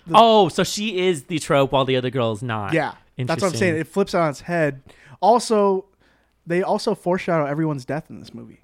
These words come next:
Speaker 2: They do. Yeah.
Speaker 1: Um, so, like, when the blonde girl's leaving the strip club, there's a giant mural of a gator pulling down some
Speaker 2: <laughs>
Speaker 1: panties on a, on a stripper.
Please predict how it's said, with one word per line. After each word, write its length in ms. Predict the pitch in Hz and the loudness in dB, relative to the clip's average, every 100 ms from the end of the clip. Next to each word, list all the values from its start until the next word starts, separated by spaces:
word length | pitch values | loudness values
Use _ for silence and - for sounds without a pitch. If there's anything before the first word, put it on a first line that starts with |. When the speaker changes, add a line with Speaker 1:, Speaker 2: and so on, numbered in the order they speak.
| - | -4
Speaker 2:
They 140 | 127 | -4
do. 380 | 113 107 104 107 _ _ _ - | -2 -4 -4 -8 _ _ _ -12
Yeah. 320 | 123 143 131 | -6 -2 -2
Speaker 1:
Um, 200 | 127 131 _ _ _ _ _ _ _ _ | -4 -10 _ _ _ _ _ _ _ _
so, 240 | - 165 | -2 0
like, 280 | 165 160 - - | 2 2 -2 -8
when 400 | 165 160 156 147 | -4 -2 -2 -4
the 100 | 143 | -4
blonde 340 | 147 160 170 | 0 2 2
girl's 260 | 175 175 151 | 2 0 0
leaving 360 | 170 165 160 | -2 -2 -4
the 100 | 147 | -6
strip 320 | 135 185 185 - | -4 -2 -2 -2
club, 560 | - 170 170 170 180 - _ _ _ - | -2 2 2 0 -6 -16 _ _ _ -8
there's 200 | 151 143 | -6 -6
a 60 | |
giant 400 | 135 151 147 156 | -8 -4 -4 -4
mural 400 | 139 143 147 156 156 | -4 -2 0 2 0
of 80 | |
a 60 | 139 | -2
gator 480 | 123 131 139 151 160 | -8 -8 -4 -2 -4
pulling 320 | - 156 147 | -4 -4 -4
down 380 | 139 135 143 147 | -4 -4 -6 -6
some 160 | 151 | -8
Speaker 2:
<laughs> 20 | 131 | -6
Speaker 1:
panties 420 | 143 139 156 151 | -6 -4 -2 -2
on 140 | 151 | -2
a, 120 | 147 151 | -4 -6
on 180 | 151 | -6
a 60 | 143 | -8
stripper. 500 | - 156 175 175 190 | -4 -4 -2 -2 -2